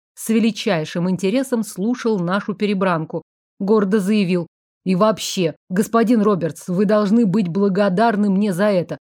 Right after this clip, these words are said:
Я спас вас от ужасной участи". "Хм, неужели?" изумился Родерик. "Какой же?" Я опять попыталась наступить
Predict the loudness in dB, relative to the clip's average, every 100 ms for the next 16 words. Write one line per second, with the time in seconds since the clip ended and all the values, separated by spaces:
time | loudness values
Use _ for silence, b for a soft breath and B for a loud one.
0 | _ _ -8 -2 0 -2 -6 -6 -2 0
1 | -2 -6 -6 -8 -10 -4 -4 -2 0 2
2 | 2 2 2 0 0 0 0 0 -4 -8
3 | -12 -14 _ _ _ _ _ 0 2 0
4 | 2 2 2 2 2 0 -4 -10 _ _
5 | _ -6 0 2 2 0 0 0 -2 -4
6 | -6 -16 _ _ -10 -10 -2 0 0 -2
7 | -6 -8 _ _ -6 -2 0 0 0 -2
8 | -2 -4 -2 -2 0 0 0 -2 -2 -2
9 | -4 -2 -4